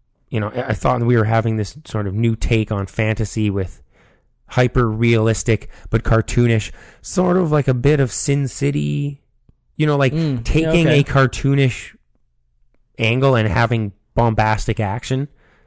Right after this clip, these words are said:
Speaker 1: but it, the action is awful in this, so it doesn't really
Speaker 2: It's so bad.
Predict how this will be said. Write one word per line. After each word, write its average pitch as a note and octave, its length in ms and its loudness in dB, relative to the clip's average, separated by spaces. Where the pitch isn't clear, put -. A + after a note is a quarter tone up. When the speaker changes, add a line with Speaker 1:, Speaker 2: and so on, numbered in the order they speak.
Speaker 1:
but A#2 160 0
it, A#2 160 -2
the A#2 100 4
action A2 340 0
is F#2+ 160 -4
awful F#2+ 520 -4
in D#2 120 -12
this, D#2+ 200 -14
so - 180 -8
it F#2 80 -8
doesn't G2+ 320 0
really F#2+ 300 -4
Speaker 2:
It's F2 120 -10
so F#2 200 -12
bad. F#2 340 -14